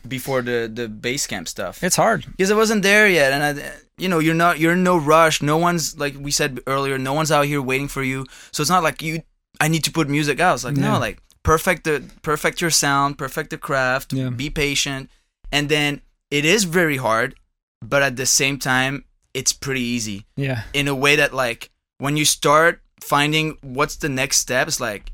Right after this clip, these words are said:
Speaker 1: you, you, the, you know, the path gets clearer and
Speaker 2: Yeah.
Speaker 1: clearer, and you start to, like, see, like, the, the end of the tunnel. It's like, "Okay, like, that's cool. Like, I did the three years of grinding. I did all the shit. Now it's like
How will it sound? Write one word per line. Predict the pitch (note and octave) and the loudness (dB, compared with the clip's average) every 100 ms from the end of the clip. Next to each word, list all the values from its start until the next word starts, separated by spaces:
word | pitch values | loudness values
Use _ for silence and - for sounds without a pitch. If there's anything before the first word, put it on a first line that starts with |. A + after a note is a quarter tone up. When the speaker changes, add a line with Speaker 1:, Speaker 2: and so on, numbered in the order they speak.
| - | -12
Speaker 1:
you, | C3 | -10
you, | C3 | -10
the, | C3 C#3 - - | -8 -10 -10 -8
you | C#3+ | -4
know, | C3 | -4
the | B2 | -4
path | - C3+ C#3+ - - | 0 2 2 0 -6
gets | C3 - | -6 -6
clearer | - - C#3+ C#3 C#3 | -8 -6 -2 0 0
and | C#3+ | 0
Speaker 2:
Yeah. | D#3 D3 | 2 2
Speaker 1:
clearer, | C#3+ D3+ D#3 | 2 2 2
and | B2+ | 0
you | |
start | B2+ C3+ B2+ | -2 -2 -4
to, | - | -4
like, | B2+ A2 G#2+ | -4 -4 0
see, | - - C#3+ C#3+ | 2 2 2 0
like, | C3+ A2 - - _ _ _ - | 0 -2 -6 -16 _ _ _ -10
the, | - - | -10 -10
the | C3+ B2 | -8 -2
end | C#3 C#3+ | -2 -2
of | |
the | B2 | -6
tunnel. | A#2+ B2+ D3+ | -4 -2 -2
It's | C3 | -2
like, | C3 | -4
"Okay, | C#3 G#3 F#3+ | -4 -2 -2
like, | A2 G2 _ _ _ _ _ - | -2 -8 _ _ _ _ _ -6
that's | B2 | -6
cool. | - A3 C#4+ | -2 -2 0
Like, | C3 A2+ | 0 0
I | C3+ | -2
did | C#3 G3+ | 0 0
the | F3 | 0
three | C3+ C3+ | -4 -4
years | B2+ A#2+ | -4 -4
of | A#2 G#2 | -6 -6
grinding. | A2+ A2 A2 A#2+ | -4 -4 -6 -6
I | |
did | B2 E3+ | -4 -2
all | E3 | 0
the | B2 | 0
shit. | A2+ - A#2 D3 | 0 0 0 -2
Now | D#3 C#3 | -2 -2
it's | D3+ | -2
like | C3+ | -4